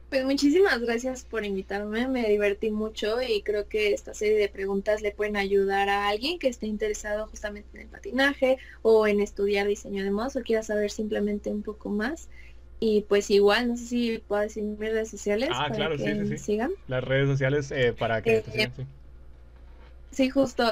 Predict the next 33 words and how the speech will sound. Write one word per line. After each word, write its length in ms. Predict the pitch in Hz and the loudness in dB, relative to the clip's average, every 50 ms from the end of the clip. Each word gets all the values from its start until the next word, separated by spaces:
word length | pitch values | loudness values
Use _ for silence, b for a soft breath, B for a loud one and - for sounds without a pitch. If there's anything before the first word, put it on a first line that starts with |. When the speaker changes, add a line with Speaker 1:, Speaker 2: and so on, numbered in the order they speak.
| - | 2
Speaker 1:
eh, 200 | - 226 226 226 | 2 2 2 2
pueden 340 | 220 - - 262 269 320 349 | 2 0 0 0 2 2 0
seguirme 640 | - 277 233 220 220 226 226 233 233 240 247 254 262 - | 0 0 0 0 0 0 0 0 0 -2 -2 -2 -4 -6
en 220 | 208 208 208 214 226 | -6 -4 -4 -2 -4
Instagram 560 | 262 285 - 294 277 269 269 269 269 359 381 | -4 -4 -4 -4 -2 0 0 0 0 -2 -4
como 340 | - 269 247 233 226 208 - - | -6 -6 -6 -6 -6 -8 -8 -10
arroba 500 | - 220 220 233 233 233 247 254 262 254 - | -12 -12 -10 -10 -8 -2 0 0 0 0 0
deri 380 | 220 226 233 240 262 269 277 254 | -4 -4 -4 -6 -10 -12 -12 -12
guion 220 | 240 226 214 208 | -12 -12 -10 -8
bajo 260 | 202 208 - - - - | -10 -10 -10 -14 -18 -10
pérez 500 | - 220 220 240 302 415 453 - - B B B B B B B B B - - | -4 -2 0 0 0 -2 -4 -6 -12 B B B B B B B B B -8 -6
y 120 | 226 208 | -4 0
también 340 | - 220 214 214 220 214 208 | 0 0 2 2 0 0 0
en 120 | 208 202 | -2 -2
TikTok 420 | - 196 - - - 202 202 196 - | -4 -8 -8 -6 -6 -6 -6 -6 -8
estoy 420 | - - - 220 214 208 208 208 | -12 -12 -10 -8 -6 -4 -4 -4
de 80 | 208 202 | -4 -4
la 100 | 196 196 | -4 -4
misma 300 | 196 196 196 202 196 202 | -4 -4 -4 -4 -6 -6
forma. 400 | - 254 262 269 269 277 294 320 320 - | -2 0 0 0 0 0 -2 -2 -2 -4
E 340 | - 247 254 269 285 294 - - | -6 -4 -4 -4 -4 -4 -6 -8
igual 360 | 240 233 233 240 240 240 233 | -8 -4 -2 -2 -2 -2 0
pueden 200 | 269 269 269 269 | 0 -2 0 -2
seguirme 400 | 277 240 226 226 226 220 226 226 | -2 -4 -4 -4 -6 -4 -4 -6
en 80 | 233 226 | -6 -6
mi 120 | 220 208 | -6 -8
canal 240 | - 208 208 208 208 | -8 -8 -6 -4 -2
de 120 | 202 202 | -2 -2
YouTube, 460 | 202 202 196 - 247 269 302 320 320 - | -2 -2 -4 -2 -2 -2 -2 -2 -6 -10
que 460 | - - 220 220 220 226 226 226 233 | -8 -6 -4 0 2 2 4 4 2
es 180 | 240 240 - - - | 2 -2 -4 -8 -6
Deri 400 | 220 202 220 214 214 202 208 196 | -2 0 2 4 4 2 0 -2
Pérez, 540 | - - 220 240 277 381 480 - - - | 0 0 2 2 2 2 0 -2 -6 -14